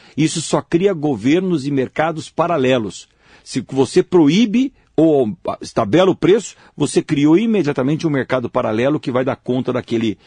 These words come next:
aumento de preços. Então, a situação é muito mais complexa do que parece e é preciso que o Ministério da Economia tenha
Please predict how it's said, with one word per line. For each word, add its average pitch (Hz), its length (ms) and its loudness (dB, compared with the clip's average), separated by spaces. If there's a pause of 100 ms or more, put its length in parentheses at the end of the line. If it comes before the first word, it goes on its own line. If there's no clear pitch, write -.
(160)
aumento 110 460 -2
de 104 80 -4
preços. 90 340 -10
Então, 151 240 -2 (240)
a 120 100 -2
situação 151 640 -2 (160)
é 127 100 -2
muito 160 200 -2
mais 156 220 -2
complexa 143 680 -2
do 110 100 -4
que - 120 -8
parece 113 580 -4 (320)
e 139 120 2
é 160 60 2
preciso 139 720 -4 (220)
que - 80 -2
o 131 40 2
Ministério 139 520 0
da 151 80 -2
Economia 131 480 0
tenha 160 360 -2